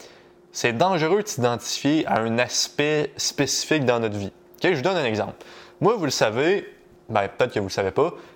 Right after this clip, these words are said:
mais, euh, tu sais, je me considère comme une personne sportive. Puis, euh, pas que je me considère juste comme une personne sportive, mais tu sais, ça, veux, veux pas, ça prend une grande partie dans ma vie, vu que je fais du sport pratiquement tous les jours.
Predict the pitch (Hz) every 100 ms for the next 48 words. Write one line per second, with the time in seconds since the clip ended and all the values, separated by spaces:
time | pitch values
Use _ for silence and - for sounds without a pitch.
0 | - - 110 135 120 107 101 98 92 127
1 | 117 131 127 - 170 175 127 110 123 -
2 | 139 135 110 - - 123 - - - -
3 | - - - - - - - - 113 107
4 | 101 101 98 95 95 - - - - -
5 | - - - - - - - - - -
6 | 214 233 113 117 127 117 127 147 - -
7 | - - 107 104 - - 143 - 107 -
8 | 143 165 117 107 151 156 - 101 - -
9 | - - 120 147 139 180 - - 135 135
10 | 110 117 139 139 113 - 135 110 101 131
11 | 170 110 - 104 101 98 95 - 98 -
12 | 117 117 - - - 127 123 113 107 110
13 | 165 156